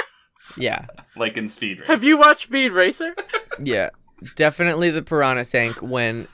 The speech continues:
Speaker 1: um, uh, Scream Laura, uh, finds out she has telekinesis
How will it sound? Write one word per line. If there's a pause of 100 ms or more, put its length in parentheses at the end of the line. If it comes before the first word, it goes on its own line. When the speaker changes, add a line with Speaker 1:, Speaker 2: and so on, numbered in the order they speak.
Speaker 1:
um, (600)
uh,
Scream
Laura, (580)
uh,
finds
out
she
has
telekinesis